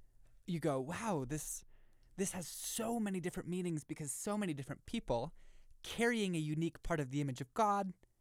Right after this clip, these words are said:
have used it in a different way to point out something that was available to them in experience, and therefore they actually make the world that we occupy together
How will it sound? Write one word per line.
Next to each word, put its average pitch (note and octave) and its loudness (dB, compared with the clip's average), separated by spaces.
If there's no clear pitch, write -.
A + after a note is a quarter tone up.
have D#3 -2
used F#3 4
it - -4
in D#3+ -4
a D3+ -2
different C#3+ -4
way E3+ 2
to D3 0
point E3 -2
out E3+ 2
something C#3 -2
that C#3 -2
was B2+ -4
available B2+ 0
to - -8
them B2 0
in B2 -4
experience, C#3+ -4
and C#3+ -2
therefore D3+ -2
they C#3 -4
actually C#3 -6
make C3+ -6
the C3 -2
world C#3 4
that C3+ 0
we C#3+ 2
occupy B2 -2
together A#2+ -2